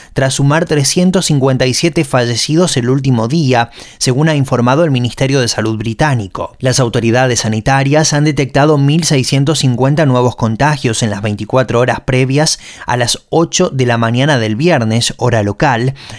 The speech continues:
después de haber procesado o distribuido doscientos siete mil doscientos treinta y un pruebas diagnósticas en este periodo. El ratio de transmisión de la enfermedad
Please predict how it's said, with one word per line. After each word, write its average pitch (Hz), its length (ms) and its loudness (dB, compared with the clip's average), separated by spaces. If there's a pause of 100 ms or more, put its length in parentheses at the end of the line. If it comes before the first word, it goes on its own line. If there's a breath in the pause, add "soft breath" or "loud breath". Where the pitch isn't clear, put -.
(100)
después 165 480 -2
de 143 80 2
haber 156 240 0
procesado 143 760 0
o 139 80 0
distribuido 123 680 -2
doscientos 160 540 -2
siete 120 260 -2
mil 143 360 2 (280 loud breath)
doscientos 143 600 -2
treinta 120 320 0
y 110 80 -2
un 139 180 2
pruebas 123 520 0
diagnósticas 131 1040 -2 (320 loud breath)
en 135 160 0
este 110 260 -4
periodo. 104 760 -2 (540 loud breath)
El 117 220 -4
ratio 123 540 0
de 113 140 -4
transmisión 110 680 -2
de 110 80 0
la 107 100 0
enfermedad 110 760 -2